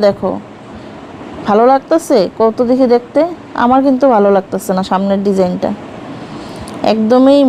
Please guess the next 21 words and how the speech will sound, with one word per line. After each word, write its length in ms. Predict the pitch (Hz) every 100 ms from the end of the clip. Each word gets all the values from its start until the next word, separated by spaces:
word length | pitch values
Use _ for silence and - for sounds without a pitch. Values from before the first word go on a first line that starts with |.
| 220
মোটেই 540 | 226 269 277 285 294 285 277
ভালো 160 | 214 208
লাগতেছে 360 | 190 - 190 185
না। 60 | 185 -
কেমন 300 | 233 233 240 233
একটা 160 | - 226 202 - -
কি 100 | 233 208
বানাইছে, 400 | 196 202 208 214 208 226 208
ঢুকেই 380 | 208 - 302 285
আমার 160 | 262 240
মনে 160 | 233 226 226
হচ্ছে 200 | 220 240 233
কি 120 | - 339 320
এটা 180 | 247 226 190
বানাইয়া 340 | 175 180 180 180
থুইছে, 280 | 190 - 180 196 - - - - - - - 202 208
দেখতে 240 | 202 - 220
তো 40 | 220
একটুকুও 340 | 214 226 220 214
ভালো 140 | 196 185
লাগতেছে 400 | 185 - 202 -